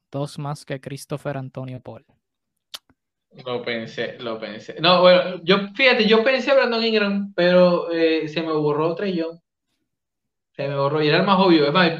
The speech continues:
Speaker 2: pensé que era el cuarto en todo caso. <laughs>
Speaker 1: Ay, Dios mío.
Speaker 2: Bueno, estuve cerca, ¿no? Me siento feliz conmigo mismo.
Speaker 1: Sí, sí, no, estuviste
Speaker 2: Pero
Speaker 1: mejor.
Speaker 2: ya me estoy
Speaker 1: Vas, vas,
Speaker 2: acercando.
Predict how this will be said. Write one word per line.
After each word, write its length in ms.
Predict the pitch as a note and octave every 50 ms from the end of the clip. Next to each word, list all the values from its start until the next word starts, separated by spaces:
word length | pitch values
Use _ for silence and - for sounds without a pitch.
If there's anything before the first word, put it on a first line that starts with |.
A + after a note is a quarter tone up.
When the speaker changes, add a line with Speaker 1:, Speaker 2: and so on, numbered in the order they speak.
| - - _ _ _ _ _ _ _ _ _ _ _ _
Speaker 2:
pensé 220 | - C#3 - - C#3+
que 60 | E3
era 180 | F#3 F#3+ F#3+ F#3+
el 80 | -
cuarto 320 | E3+ D3+ D3+ D#3 D3+ D3 C3+
en 60 | C3
todo 180 | - C3+ C3+ -
caso. 200 | C3 C3 - _ _ _ _ _ _ _ _ _ _ _ _ _ _
<laughs> 880 | C#3+ - - - E4 - F#3+ - - G#3 F3+ - - - - - - - -
Speaker 1:
Ay, 380 | C3 B2 B2 A#2+ A#2+ A#2 A2+ A2 A2 A2
Dios 120 | A2 A2+
mío. 260 | A#2 A#2 A2+ A2+ A#2 - _ _ _ _ _ _ _ _ _
Speaker 2:
Bueno, 200 | - D3+ D3 C#3
estuve 220 | C3+ C#3+ F3+ F#3+ -
cerca, 340 | F#3+ - C#3+ C3+ C3 C3 B2+
¿no? 120 | C#3 C#3
Me 160 | C#3+ C#3+ C#3
siento 240 | C#3 D#3+ D#3+ F#3+ F#3+
feliz 260 | F#3+ F#3 E3+ E3 E3
conmigo 300 | F#3 F3 E3+ E3+ E3 D#3+
mismo. 340 | D3+ D3 - - A#2 - - _ _ _ _ _ - _ _ _ _ _ _ _ _
Speaker 1:
Sí, 160 | B2 - -
sí, 260 | - _ - A#2+ B2
no, 240 | B2+ D3 F#3+ A3+ B3+
estuviste 400 | C4 - A3 F#3+ F#3 F3 - A#3 A#3
Speaker 2:
Pero 20 | A#3
Speaker 1:
mejor. 100 | F#3+ C#3+
Speaker 2:
ya 100 | D3+ C#3+
me 40 | C3
estoy 140 | - - D3+
Speaker 1:
Vas, 100 | E3+ F3+ F3+
vas, 240 | F3+ F3+ F#3+ - C3 B2+
Speaker 2:
acercando. 220 | B2 B2+ -